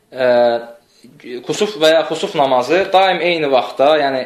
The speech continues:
eyni, e, mövsümlərdə baş vermir. E, bir, e, arada il, ay və ya gün və yaxud da illər fərqi,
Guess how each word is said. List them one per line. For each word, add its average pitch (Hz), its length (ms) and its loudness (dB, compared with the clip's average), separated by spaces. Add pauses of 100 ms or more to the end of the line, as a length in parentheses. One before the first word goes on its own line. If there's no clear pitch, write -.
eyni, 143 280 -2
e, 120 500 -10 (120)
mövsümlərdə 135 580 0
baş 147 240 -2
vermir. 139 460 0 (560)
E, 131 340 0
bir, 175 180 0
e, 135 280 -4
arada 156 560 2 (140)
il, 165 300 2
ay 151 360 2
və 143 120 2
ya 147 80 4
gün 160 440 -4 (200)
və 131 200 0
yaxud 143 300 -6
da 131 180 2
illər 139 420 -2
fərqi, 139 380 0